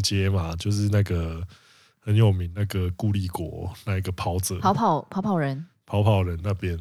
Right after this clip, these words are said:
Speaker 1: 对。然后那个时候我就想说，哎，因为其实去之前我就发现一件事情，我觉得我在大阪戴面具的话，应该大家只会以为我是一个阪神虎迷，没有关系。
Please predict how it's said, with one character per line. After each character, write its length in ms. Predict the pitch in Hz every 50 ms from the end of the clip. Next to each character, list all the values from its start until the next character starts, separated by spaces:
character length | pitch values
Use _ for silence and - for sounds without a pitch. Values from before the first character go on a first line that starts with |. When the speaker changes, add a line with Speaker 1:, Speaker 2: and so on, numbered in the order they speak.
| 95 92 -
Speaker 1:
对。 300 | _ - 95 90 85 80
然 60 | 85 92
后 200 | 95 110 110 113
那 120 | 113 113
个 60 | 110
时 140 | 101 - 110
候 60 | 107
我 100 | 104 98
就 80 | 101 107
想 180 | 101 104 90
说， 280 | 90 90 98 101 101 104
哎， 120 | 110 151 196 240 269 277 285 269 - - - _ _ _ _ -
因 100 | 202 -
为 40 |
其 160 | - - - 156
实 60 | 160
去 220 | - - 214 185
之 120 | 156 170 180
前 180 | - - 120
我 100 | 98 101
就 120 | 101 131 127
发 220 | 113 - 113 117
现 180 | 110 131 113 104
一 40 |
件 180 | 98 107 104 98
事 160 | 92 - 101
情， 180 | 90 87 90 85
我 120 | 90 95
觉 100 | 92 113
得 60 | 127
我 100 | 131 117
在 100 | 104 123 131
大 200 | - - 120 107
阪 220 | 101 95 85 82 90
戴 160 | - 110 98
面 240 | 95 110 107 104 98
具 160 | - - 101
的 100 | 95 90
话， 160 | 95 107 98
应 80 | 98 98
该 140 | 110 110
大 140 | 104 - 107
家 80 | 104 104
只 120 | 95 87
会 120 | 92 107 107
以 120 | 90 87
为 80 | 90 85
我 140 | 82 82 82
是 140 | - - 101
一 60 | 95
个 260 | 95 90 85 85 82 85 -
阪 180 | - 92 87
神 240 | 85 - 90 87 98
虎 160 | 90 110 90 80
迷， 300 | 80 85 87 90 104 104 - - _ _ _ _ -
没 80 | 113
有 100 | 110 92
关 240 | 90 - 104 95 95
系。 300 | 92 - - 90 90 90